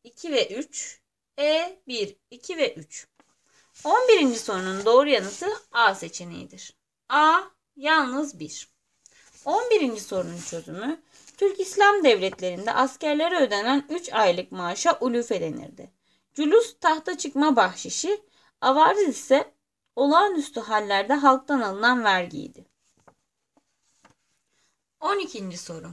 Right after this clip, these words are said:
Muhakemetül Lugateyn adlı eseri yazarak Türkçenin Farsçadan daha üstün bir dil olduğunu savunan edebiyatçı aşağıdakilerden hangisidir? A. Alişir Nevai. B. Kaşgarlı Mahmut.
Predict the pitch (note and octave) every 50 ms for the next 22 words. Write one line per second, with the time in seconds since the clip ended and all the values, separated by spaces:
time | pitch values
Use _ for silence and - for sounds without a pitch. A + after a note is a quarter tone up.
0 | E3 _ _ _ _ _ _ _ _ _ _ _ _ _ _ _ _ _ _ _
1 | _ _ _ A3 C4 D4+ E4+ F#4+ - G#4+ G#4+ A#4+ B4 A#4+ - G4 D4+ C4+ A#3+ A#3+
2 | A#3 B3 B3+ B3+ B3+ E4 F4+ F#4 F#4 C#4+ A3 G3+ F#3 F#3 E3+ D3 E3+ F#3+ - A3
3 | F#3+ F3+ F3+ F3 F3 F#3 A3 B3+ C4+ D4 E4 F4 - _ _ - F4 F4 - -
4 | F4+ E4+ F4+ F#4+ F#4+ - - C#4 A#3 A#3 - - G3+ F#3+ G3 F#3+ G3 G3 G3 B3
5 | D#4+ G4 F#4+ D#4+ - - - C4+ C4+ C#4+ C#4+ C4 B3+ A#3 G#3 A#3 A3 - - G3
6 | G3+ G3 G3 A3 G#3+ G#3+ G#3 - - A3+ F#3+ F3 D#3 D3 D3 - - - G3+ A3+
7 | B3+ C4 D4+ D4+ D4 D4 D4 D4 - - - - C#4+ D4+ D4 E4+ D#4+ D4 D4 D#4
8 | D4 D4+ D#4 D4 C#4 C#4 C#4+ D4+ E4+ F4 E4 C#4 A3+ G3 D#3+ D3 D#3 - - _
9 | _ - F3+ - - _ _ _ _ _ _ _ _ _ _ _ _ _ _ _
10 | _ _ _ - B3+ C#4 D4+ - - G4+ G#4 - _ _ _ - A#3 A#3+ A#3+ B3+
11 | B3+ - - A3 F#3+ F#3+ F3+ F3 E3 E3 D#3+ D#3+ D#3 D#3 F3+ G#3+ D4 - _ _
12 | _ _ _ _ _ _ _ _ _ _ - B3 C4+ C4+ C#4+ D#4 F4 - _ _
13 | _ _ _ - E4 F4 E4+ - - C4+ G#3+ G3 F#3 F3 E3+ E3 D#3 D3+ F3 F3
14 | F#3 G#3 C4 - _ _ _ _